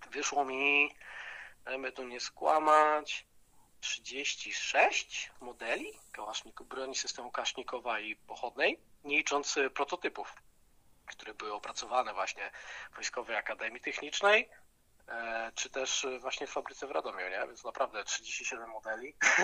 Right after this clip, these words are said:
<laughs> samej broni kałasznikowa to jest naprawdę, e, s-, s-, spora, spora, spora, spora ilość, nie?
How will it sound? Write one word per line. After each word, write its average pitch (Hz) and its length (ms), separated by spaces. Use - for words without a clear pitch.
<laughs> - 640
samej 131 220
broni 131 240
kałasznikowa 131 600
to 120 60
jest 120 120
naprawdę, 123 360
e, 160 100
s-, - 260
s-, - 360
spora, 160 500
spora, 143 420
spora, 143 280
spora 139 320
ilość, 127 480
nie? 110 140